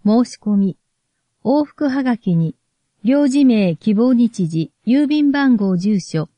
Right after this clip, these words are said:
氏名、振り仮名、年齢、電話番号。在勤在学の方は勤務先、学校名も書いて。それに返信用の宛先も記入して、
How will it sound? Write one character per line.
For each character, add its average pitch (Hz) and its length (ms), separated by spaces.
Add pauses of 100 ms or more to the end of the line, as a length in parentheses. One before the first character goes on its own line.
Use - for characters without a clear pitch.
(160)
氏 302 220
名、 247 240
振 180 140
り 202 140
仮 185 160
名、 180 160 (380)
年 233 320
齢、 208 260 (360)
電 277 240
話 294 100
番 269 300
号。 160 380 (800)
在 240 300
勤 269 300
在 247 200
学 277 220
の 262 140
方 247 280
は 160 180
勤 220 380
務 - 0
先、 185 460 (220)
学 202 240
校 320 240
名 220 220
も 160 200
書 180 120
い 160 100
て。 - 240 (720)
そ 240 180
れ 254 140
に 233 260
返 277 220
信 285 240
用 277 180
の 254 160
宛 254 180
先 262 280
も 254 120
記 214 200
入 208 240
し - 140
て、 - 260